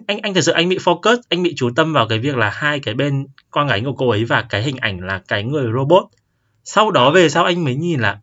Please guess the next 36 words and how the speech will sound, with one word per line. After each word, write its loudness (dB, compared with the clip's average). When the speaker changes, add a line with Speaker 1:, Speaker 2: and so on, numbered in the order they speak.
Speaker 1:
"Ơ, -8
cái -14
quang -4
gánh -4
này -4
hình -2
như -2
nó -4
kỳ -4
kỳ." -4
Speaker 2:
Cái 2
Speaker 1:
Ờ, 4
Speaker 2:
cột 2
Speaker 1:
hóa 0
Speaker 2:
gánh 2
Speaker 1:
ra 0
Speaker 2:
ạ. 2
Speaker 1:
nó 4
là, 0
ờ, 2
à, 4
cái 2
đòn 2
gánh -2
nó -4
kỳ -2
kỳ, -2
hóa -2
ra -2
nó 0
Speaker 2:
Vâng. 2
Speaker 1:
là 0
cái -6
cầu 0
Long 0
Biên. 0